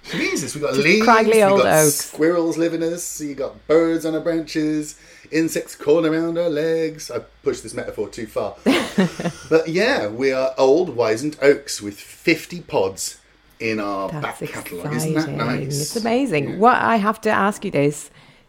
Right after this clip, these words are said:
Speaker 2: Favourite
Speaker 1: Mm.
Speaker 2: episode, favourite moment?
Speaker 1: Uh, there have been a few. I'm legally obliged to say, oh, I can't decide. <laughs> It's so tricky. Um,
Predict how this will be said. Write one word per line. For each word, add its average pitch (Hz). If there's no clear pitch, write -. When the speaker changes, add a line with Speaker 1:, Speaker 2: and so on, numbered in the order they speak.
Speaker 2:
Favourite 202
Speaker 1:
Mm. -
Speaker 2:
episode, 226
favourite 196
moment? 196
Speaker 1:
Uh, 139
there 127
have 131
been 131
a 127
few. 123
I'm 151
legally 143
obliged 123
to -
say, 117
oh, 233
I 120
can't -
decide. 127
<laughs> 208
It's -
so 302
tricky. 269
Um, 131